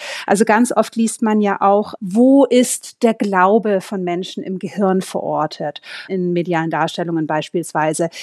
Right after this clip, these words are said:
Also diese Ansicht gibt es schon und demnach könnte man auch die Theorie aufstellen, zu sagen, na ja, wenn ich es jetzt schaffe, dieses, für, diese physikalische Beschaffenheit von Menschen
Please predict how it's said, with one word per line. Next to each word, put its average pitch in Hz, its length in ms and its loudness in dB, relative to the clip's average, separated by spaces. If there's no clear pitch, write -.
Also 214 220 2
diese - 520 2
Ansicht 247 420 2
gibt 220 180 0
es 202 160 -4
schon 220 360 2
und 233 140 2
demnach 254 320 4
könnte 254 320 0
man 214 320 2
auch 240 500 0
die 202 140 -4
Theorie 185 480 -6
aufstellen, 226 760 0
zu 247 140 -4
sagen, 220 640 0
na 185 100 -4
ja, 208 220 0
wenn 226 140 2
ich 220 120 -4
es 208 120 -8
jetzt - 180 -8
schaffe, 330 480 0
dieses, 208 380 -2
für, 226 180 -6
diese 208 320 -2
physikalische 302 640 0
Beschaffenheit 233 720 0
von 196 160 -4
Menschen 226 640 2